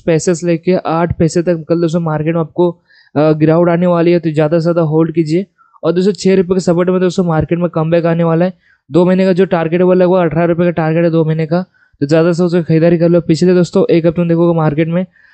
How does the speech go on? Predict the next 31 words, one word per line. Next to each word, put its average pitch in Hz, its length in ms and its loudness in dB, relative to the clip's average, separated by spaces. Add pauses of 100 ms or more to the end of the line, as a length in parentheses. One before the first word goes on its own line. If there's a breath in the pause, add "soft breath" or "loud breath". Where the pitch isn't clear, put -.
(120 soft breath)
सत्रह - 300 0
परसेंट 190 320 -2
का 190 80 0
नुकसान 180 360 -2
हुआ, 180 120 2
लेकिन 175 200 2
मार्केट 165 320 -2
में 170 80 0
अच्छा 160 180 -2
खासा 160 220 0
रिकवरी 156 300 2
हो 165 140 4
रहा 160 100 2
है। 175 140 -4 (340 soft breath)
आज 170 300 -2
ट्रेडिंग 180 320 0
वॉल्यूम 180 180 0
दोस्तों 175 260 0
बत्तीस 156 420 -2
लाख 170 160 -2
का 175 100 -2
दोस्तों 165 240 0
ट्रेडिंग 160 360 0
वॉल्यूम 170 200 0
के 165 60 -2
साथ 165 180 -2
काम 156 320 -4
काज 156 200 0
हो 156 60 2
रहा 165 100 2
है। 185 80 -2